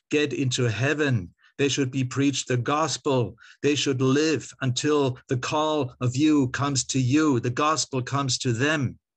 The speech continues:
Please, Lord, stop this war. We ask you as a troop, as an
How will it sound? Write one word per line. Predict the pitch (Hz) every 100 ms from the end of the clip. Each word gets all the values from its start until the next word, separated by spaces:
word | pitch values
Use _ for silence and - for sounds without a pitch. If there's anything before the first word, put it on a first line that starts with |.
| _ _ _ _ _ -
Please, | 139 160 170 -
Lord, | 147 127 95 - _
stop | - - 147 151 147
this | 147 131 127
war. | 143 143 139 107 - _
We | 123 135
ask | 156 165 - -
you | 143 107 95 - _ -
as | 123
a | 120
troop, | - - 165 165 135
as | 135 135
an | 131